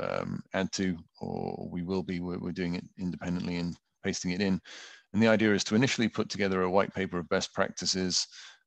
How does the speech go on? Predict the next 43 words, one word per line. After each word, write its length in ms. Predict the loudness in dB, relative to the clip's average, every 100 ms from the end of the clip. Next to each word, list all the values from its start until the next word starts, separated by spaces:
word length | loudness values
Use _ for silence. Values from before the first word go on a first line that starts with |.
| -8
uh, 240 | -4 -4 -2
and 160 | 0
identify 720 | 0 0 0 -2 -2 0 0 -2 -2
gaps 580 | 2 2 0 -2 -4 -4
in, 340 | -6 -4 -2 -2
in 380 | 0 0 -2 -6 _ -8
perceived 340 | -4 -2 -2
gaps 320 | -2 -2 -2
in 260 | -2 -2 -4 -4
the 80 |
supply 380 | -6 -4 0 0
chain, 440 | 0 -4 -4 -6 -10 -16 -20 _ _
and 100 | 0 2
then 180 | 2
look 180 | 2 0
at 80 | -4
how 160 | -4 -2
we 140 | -4
could 160 | -6 -8
provide 420 | -2 2 2 0
an 100 | -4
architecture 840 | 0 0 0 -4 -4 -4 -4 -4 -4 -8
to, 420 | -4 -2 -2 -4 -8 -20 _ _ _
uh, 120 | -8 -6
provide 380 | -2 0 2
that 160 | 0 -4
capability. 720 | -4 -6 -2 -2 -2 -4 -10 -14 -20 -20 -20 -20 _ _ _ _
The 100 | 6
end 180 | 6 6
goal 280 | 8 8 8
there, 180 | 4 2
or 60 |
there's 120 | 0
a 40 | 2
number 140 | 4
of 60 | 2
different 280 | -2 -6 -4
end 180 | -2 0
goals, 300 | -2 -2 -4
but 180 | -4
it 80 | -6
would 240 | -6 -6 -6 -4
be, 320 | 0 0 0